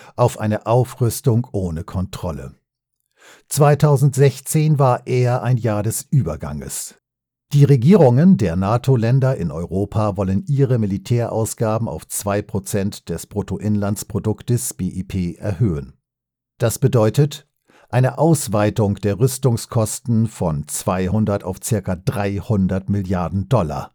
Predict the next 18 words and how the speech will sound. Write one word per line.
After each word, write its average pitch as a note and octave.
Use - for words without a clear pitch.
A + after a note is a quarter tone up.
alles E2
ohne E2+
U E2+
S E2
A. F#2+
Die C3
Ankündigung C3+
der G2+
Bundesregierung, A2
diese F#3+
zwei C3+
Prozent D3
in F#2+
den F#2
nächsten A2
Jahren A#2
zu G#2+
erfüllen, A#2+